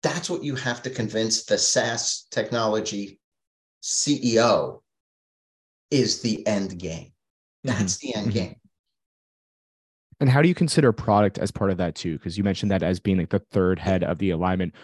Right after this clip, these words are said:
Speaker 2: We've obviously talked a lot about sales and marketing.
Speaker 1: Yeah.
Speaker 2: Keegan and I are sales and marketing folks, in case that's not painfully obvious, but curious, like, how you engage product there as well, because, like, I think a lot of what we've said and a lot of these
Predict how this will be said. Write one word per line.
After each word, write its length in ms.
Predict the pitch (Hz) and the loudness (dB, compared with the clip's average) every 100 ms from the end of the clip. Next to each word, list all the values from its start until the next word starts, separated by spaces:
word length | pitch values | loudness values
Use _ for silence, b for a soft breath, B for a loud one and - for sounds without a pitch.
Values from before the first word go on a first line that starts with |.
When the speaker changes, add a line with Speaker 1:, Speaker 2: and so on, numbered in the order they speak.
| B | B
Speaker 2:
We've 80 | - | 0
obviously 300 | 101 95 - | 2 2 0
talked 260 | - 101 - | 0 0 0
a 40 | |
lot 160 | 92 92 | 0 2
about 220 | 92 85 | 0 -2
sales 280 | - 90 87 | 0 0 0
and 80 | 90 | 2
marketing. 460 | 113 107 113 98 | 2 4 2 0
Speaker 1:
Yeah. 80 | - - - | -4 -8 -2
Speaker 2:
Keegan 260 | 113 107 | 0 2
and 100 | 101 | 0
I 120 | 98 | 0
are 80 | 98 | -2
sales 320 | 92 101 95 | -2 -2 -2
and 80 | 98 | -4
marketing 320 | 95 92 95 | -6 -6 -8
folks, 400 | 90 101 92 - | -4 -2 -2 -4
in 100 | 101 | -8
case 240 | 95 90 - | -2 0 0
that's 220 | 98 - | -4 -2
not 180 | 90 87 B B | -2 -2 B B
painfully 360 | - 104 95 101 | 0 2 4 6
obvious, 420 | 110 117 110 - | 6 6 4 4
but 180 | - 101 B B | 2 2 B B
curious, 340 | - 127 123 123 | 2 4 6 4
like, 120 | 113 | 0
how 160 | 107 | 2
you 160 | 120 117 | 2 2
engage 500 | 110 107 107 104 95 - | 0 2 2 0 -4 -16
product 420 | - 117 104 95 101 | -2 2 2 0 -2
there 240 | 101 87 - | -2 -2 -4
as 160 | 95 98 | -6 0
well, 280 | 117 139 | 4 4
because, 340 | 107 107 98 92 | 4 0 -4 -6
like, 140 | 82 | -12
I 80 | - | -12
think 200 | 101 101 | -8 -2
a 40 | 104 | 2
lot 160 | 95 | 2
of 60 | 95 | 2
what 160 | 101 | 0
we've 200 | 90 95 | -2 -6
said 300 | 85 - 98 | -6 -2 -2
and 80 | 92 | -2
a 40 | 90 | -2
lot 180 | 92 | -4
of 80 | 90 | -2
these 240 | 95 92 | -4 -4